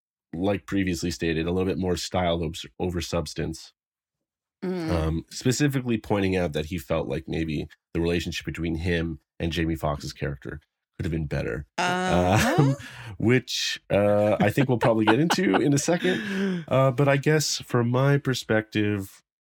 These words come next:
Speaker 1: or sorry, my question to you guys is style over substance. Are we in agreeance, uh, on this? Do you think that they managed to copy
Speaker 3: <laughs>
Speaker 1: everything about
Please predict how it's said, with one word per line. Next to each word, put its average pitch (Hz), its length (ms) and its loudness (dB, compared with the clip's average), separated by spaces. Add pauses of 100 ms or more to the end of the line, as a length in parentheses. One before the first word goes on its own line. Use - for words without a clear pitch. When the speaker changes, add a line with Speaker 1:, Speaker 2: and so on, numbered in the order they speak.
(180)
Speaker 1:
or 110 120 4
sorry, 92 300 0
my 113 160 2
question 117 320 0
to - 120 -4
you 120 120 2
guys 85 360 2
is 82 340 -4 (120)
style 120 560 0
over 113 220 0
substance. 98 920 -4 (640)
Are 85 320 2
we 127 160 4
in 135 80 2
agreeance, 151 540 0 (140)
uh, 151 340 2
on 151 160 4
this? 160 180 2
Do 127 140 -2
you 131 140 2
think 147 320 0
that 127 160 0
they 127 160 2
managed 120 400 -4
to 110 380 0
copy 123 800 -2 (360)
Speaker 3:
<laughs> - 400 -8
Speaker 1:
everything 131 720 2
about 87 540 0